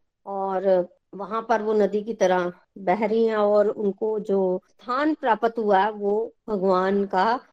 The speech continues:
धाम ही है। तो देवहूति माता को भगवान का धाम प्राप्त हुआ और कपिल देव महाराज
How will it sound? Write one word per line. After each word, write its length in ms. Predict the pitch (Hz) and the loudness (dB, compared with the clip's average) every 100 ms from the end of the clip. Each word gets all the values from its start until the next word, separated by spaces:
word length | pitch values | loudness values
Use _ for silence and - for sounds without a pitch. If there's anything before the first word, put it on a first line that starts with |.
| _ 214 | _ -6
धाम 680 | 214 220 196 196 202 208 | -6 0 2 4 2 2
ही 280 | 214 226 226 | 0 0 0
है। 240 | 214 151 - _ _ | 0 -2 -10 _ _
तो 80 | 226 | 2
देवहूति 400 | 247 247 262 262 | 4 4 2 2
माता 260 | 247 247 | 0 2
को 160 | 240 247 | 0 0
भगवान 420 | 240 214 190 202 | 0 0 0 2
का 80 | 202 | 0
धाम 240 | 202 190 | 0 -2
प्राप्त 360 | 220 240 247 240 | 2 2 2 0
हुआ 180 | 247 247 | 4 4
और 80 | 247 | 2
कपिल 320 | 220 233 220 | -2 -2 0
देव 160 | 226 | 2
महाराज 400 | 214 208 185 190 | 2 2 2 0